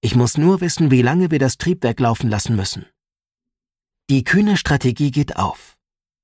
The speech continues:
Die Astronauten führen die riskante manuelle Zündung durch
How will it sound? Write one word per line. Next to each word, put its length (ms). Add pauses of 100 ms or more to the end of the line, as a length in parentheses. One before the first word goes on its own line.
(300)
Die 120
Astronauten 720
führen 300
die 80
riskante 560
manuelle 480
Zündung 420
durch 380